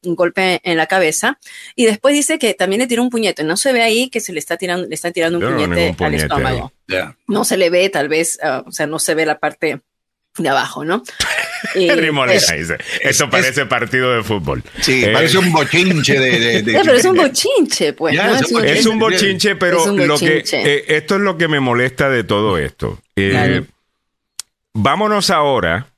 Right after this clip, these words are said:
Speaker 2: a ver el titular de C N N.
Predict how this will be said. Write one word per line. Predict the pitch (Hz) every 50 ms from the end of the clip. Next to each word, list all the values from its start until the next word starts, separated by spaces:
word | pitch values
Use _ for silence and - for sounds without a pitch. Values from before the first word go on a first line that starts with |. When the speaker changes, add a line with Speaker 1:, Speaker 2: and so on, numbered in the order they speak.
| _ _ _ _ _ _ - _ _ _ _ _ _ _ _ _ _ _ _ _ _ _ - - -
Speaker 2:
a | - 92 90
ver | 92 107 123
el | 143 143 120
titular | 160 143 - 160 151 127 104 107 120
de | 131 139
C | - - 92 82
N | 82 85 90 107 117
N. | 98 69 55 -